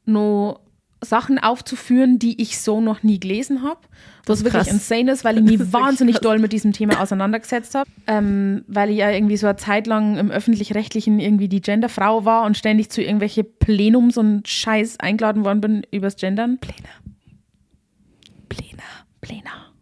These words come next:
Speaker 2: Plenum, Plena.
Speaker 1: Plenums.
Speaker 2: Plena.
Speaker 1: Pleni. Pleniten. Plenusse.
Speaker 2: Die lateinische Steig-, also Neutrum. Naja.
Speaker 1: Ja, ist ja gut.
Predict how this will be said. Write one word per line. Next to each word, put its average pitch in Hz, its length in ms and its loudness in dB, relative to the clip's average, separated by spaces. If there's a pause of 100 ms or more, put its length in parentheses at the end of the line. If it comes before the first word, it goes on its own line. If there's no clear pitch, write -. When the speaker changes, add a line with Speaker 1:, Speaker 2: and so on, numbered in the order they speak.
(320)
Speaker 2:
Plenum, - 340 -20 (100)
Plena. - 240 -12
Speaker 1:
Plenums. 170 580 0 (1000)
Speaker 2:
Plena. - 160 -20
Speaker 1:
Pleni. 196 400 6 (760)
Pleniten. 196 500 4 (1400)
Plenusse. 202 580 4 (220)
Speaker 2:
Die 185 200 4
lateinische 180 680 0 (680)
Steig-, 185 400 -2
also 175 220 0 (640)
Neutrum. 185 500 4 (720)
Naja. 175 340 2 (120)
Speaker 1:
Ja, 160 120 -6
ist 165 80 -8
ja 151 60 -8
gut. 143 240 -10